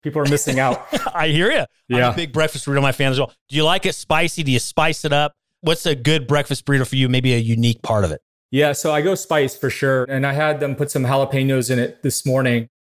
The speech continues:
Speaker 1: But if I go to the restaurant, and not, I don't really care for them in the restaurant as much as, like, more of a taco stand, what we call hole in the wall type Mexican food places. But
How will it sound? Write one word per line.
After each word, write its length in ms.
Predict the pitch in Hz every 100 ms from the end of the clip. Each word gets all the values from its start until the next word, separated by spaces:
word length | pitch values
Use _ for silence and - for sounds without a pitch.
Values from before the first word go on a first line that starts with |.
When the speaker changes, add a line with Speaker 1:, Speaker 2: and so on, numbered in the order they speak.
| _
Speaker 1:
But 280 | - 127 123 -
if 140 | 160 156
I 80 |
go 120 | 151 180
to 60 |
the 100 | 160
restaurant, 560 | 143 147 - 151 143 139
and 140 | 165
not, 240 | 190 196 - _ _
I 60 | 190
don't 200 | 247 202
really 200 | 214 - -
care 180 | - 175
for 140 | -
them 160 | 190 185
in 80 | 160
the 80 | 131
restaurant 480 | 151 - 175 165
as 240 | 175 160 143
much 340 | 143 175 180
as, 160 | 147 131
like, 160 | 127
more 140 | 123 139
of 80 | 120
a 60 |
taco 360 | - 135 135 151
stand, 460 | - 147 147 160 - _ _ _ _
what 160 | - 143
we 80 | 123
call 220 | 147 123
hole 160 | 135 139
in 80 |
the 60 | 135
wall 400 | 135 139 143 151 _
type 200 | - 135
Mexican 360 | 135 135 - 139
food 180 | 143 135
places. 400 | 147 147 160 156
But 240 | 135 120